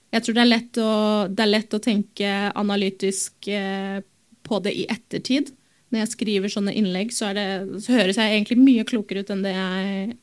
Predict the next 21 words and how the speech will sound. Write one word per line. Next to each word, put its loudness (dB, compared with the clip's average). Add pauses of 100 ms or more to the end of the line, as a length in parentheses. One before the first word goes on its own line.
er. -2 (920)
Eh, 0 (340)
i 4 (140)
realiteten 2
og 2
i 2
praksis 0
så 2
må 2
man -2
jo 0
bare 0 (880)
prøve 0
å, -2 (2250)
ja, 2 (100)
dele 2
av -2
sine -2
erfaringer, -2
men 4
ikke, -8